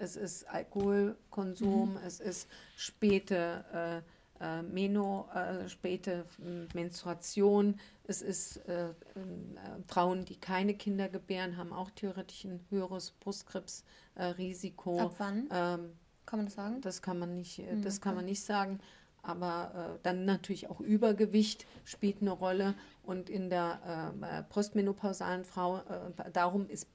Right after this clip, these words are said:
Speaker 1: Sport so wichtig, weil in dem eigenen Fettgewebe, auch wenn man keine Periodenblutung hat,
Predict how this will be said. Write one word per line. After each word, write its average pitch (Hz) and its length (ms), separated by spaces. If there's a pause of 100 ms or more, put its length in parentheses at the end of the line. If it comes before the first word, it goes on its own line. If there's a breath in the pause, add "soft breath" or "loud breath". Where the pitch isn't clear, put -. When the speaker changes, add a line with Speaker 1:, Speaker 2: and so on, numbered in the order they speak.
(160)
Speaker 1:
Sport 208 440
so 196 120
wichtig, 214 420
weil 190 180
in 185 180
dem 175 160
eigenen 202 360
Fettgewebe, 196 640
auch 170 160
wenn 190 120
man 180 140
keine 185 220
Periodenblutung 185 800
hat, 170 220